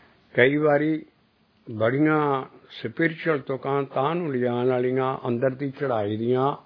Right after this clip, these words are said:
ਔਰ ਕਈ ਵਾਰੀ ਆ ਭਿਆਨਕ ਤੁਕਾਂ ਹੋਣਗੀਆਂ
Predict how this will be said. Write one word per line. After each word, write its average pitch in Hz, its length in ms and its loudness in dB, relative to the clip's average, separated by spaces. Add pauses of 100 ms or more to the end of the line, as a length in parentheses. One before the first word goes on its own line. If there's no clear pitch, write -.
(300)
ਔਰ 127 180 -2 (120)
ਕਈ 123 260 0
ਵਾਰੀ 135 460 0 (640)
ਆ 123 140 0
ਭਿਆਨਕ 98 720 -4
ਤੁਕਾਂ 135 300 -2
ਹੋਣਗੀਆਂ 113 680 -4